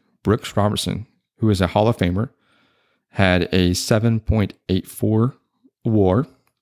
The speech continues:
wins above replacement, turned eighty-three. Uh, in nineteen forty-six, Reggie Jackson, another Hall of Famer, he has a war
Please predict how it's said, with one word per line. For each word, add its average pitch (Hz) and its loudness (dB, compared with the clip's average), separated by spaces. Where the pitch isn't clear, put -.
wins 101 2
above 92 -2
replacement, - -2
turned 104 2
eighty-three. 95 2
Uh, 90 0
in 135 4
nineteen 110 2
forty-six, - -2
Reggie 107 0
Jackson, 107 0
another 98 2
Hall - -8
of 85 -2
Famer, 90 -2
he 104 2
has 98 0
a 95 0
war 98 0